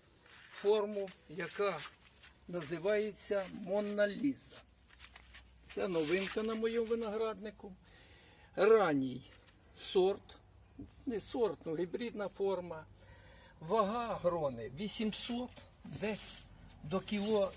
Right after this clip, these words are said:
двісті. Вага ягоди дванадцять, п'ятнадцять грам. Окрас ягоди, ви бачите, чудовий такий, роз-, рожевий.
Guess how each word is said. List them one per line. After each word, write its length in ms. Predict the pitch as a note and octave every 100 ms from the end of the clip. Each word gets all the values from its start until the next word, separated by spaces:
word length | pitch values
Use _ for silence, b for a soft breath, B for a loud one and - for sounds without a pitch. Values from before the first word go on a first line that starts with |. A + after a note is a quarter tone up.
| -
двісті. 560 | E3 E3 D#3+ - - F#3 E3+ - - B B B B B B B D3
Вага 300 | G3 G#3 B3
ягоди 960 | F#3+ D#3+ D3+ B2+ C3 A#2+ - - - -
дванадцять, 1040 | C3+ E3+ F3 E3+ G3 G3 - E3 - - - - - -
п'ятнадцять 640 | D3 - E3+ F3+ - D3+
грам. 400 | D3+ D#3 D3+ D#3 D3+ - B B B B B B B
Окрас 520 | - E3 A3+ B3+ - F3
ягоди, 440 | E3 D#3+ B2 D#3
ви 120 | E3
бачите, 600 | D#3 D3+ C#3+ - - C3+
чудовий 680 | - - E3+ F3+ F3 D3 D3
такий, 460 | - D3+ - C#3+
роз-, 540 | D3+ F3 G3+ F3+ C3 E3+
рожевий. 760 | F#3+ E3 F3 E3 E3 F#3 G3+